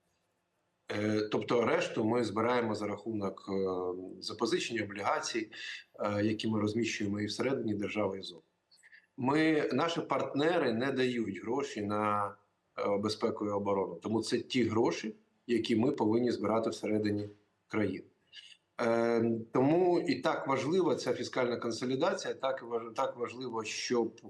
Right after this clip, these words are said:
кожен підприємець, кожен громадянин, який не на фронті, який не в окопі, е, виконував свій громадянський обов'язок, е, сплатою податків.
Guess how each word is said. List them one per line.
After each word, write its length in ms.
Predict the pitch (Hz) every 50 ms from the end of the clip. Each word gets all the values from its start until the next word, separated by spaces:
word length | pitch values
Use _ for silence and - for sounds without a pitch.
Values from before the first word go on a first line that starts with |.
| -
кожен 440 | - - 131 131 123 113 117 110 104
підприємець, 800 | 104 - 113 - - - 117 117 127 143 147 139 127 113 - -
кожен 320 | - - 117 107 110 113
громадянин, 680 | 107 107 113 113 113 113 107 117 113 117 127 143 143 123
який 400 | 104 113 110 - - 120 117 110
не 180 | 113 117 117
на 120 | 110 107 104
фронті, 520 | - - 123 135 147 139 - - 113 107
який 240 | 107 107 - 117 110
не 100 | 110 110
в 80 | 104
окопі, 400 | 107 104 104 - 139 143 139 143
е, 60 | 127 - - - - - - - - - _ - 117 113 110 107 107 107 107 107 107 107 - - _ _ _ _ _ _ _ _ _ _ _ _ _ _
виконував 760 | - 113 123 117 113 - 139 135 123 123 110 101 101 101 98
свій 480 | - - - 113 113 117 107 98 95 - - _ _ _ -
громадянський 800 | 98 110 113 110 113 110 107 113 107 101 - - - - 101
обов'язок, 720 | 101 98 98 113 131 143 160 165 160 160 160 156 - - _ _ _ _ _ _ _ _ _ _ - 110
е, 640 | 104 104 104 104 104 101 101 98 98 101 98 98 95
сплатою 600 | 95 - - - 120 117 117 117 - 120 113 113
податків. 500 | 113 110 110 - - - - - - -